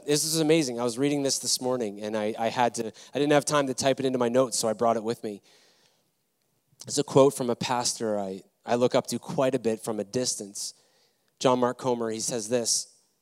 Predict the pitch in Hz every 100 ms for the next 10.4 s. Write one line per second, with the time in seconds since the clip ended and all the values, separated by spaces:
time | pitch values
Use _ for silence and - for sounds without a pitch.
0 | _ - - - 170 175 156 131 123 -
1 | 120 - 123 123 120 123 - 123 - 156
2 | 156 143 131 120 123 123 123 113 127 123
3 | 120 113 117 104 110 107 104 - 113 110
4 | 104 - - - 120 - - 127 113 110
5 | 113 117 110 104 - _ _ _ _ _
6 | _ - 151 175 202 202 175 160 185 175
7 | 175 170 160 170 180 220 - 143 123 127
8 | 110 117 110 104 104 107 - - _ 127
9 | 117 120 - - 131 - 117 120 107 120
10 | 104 107 104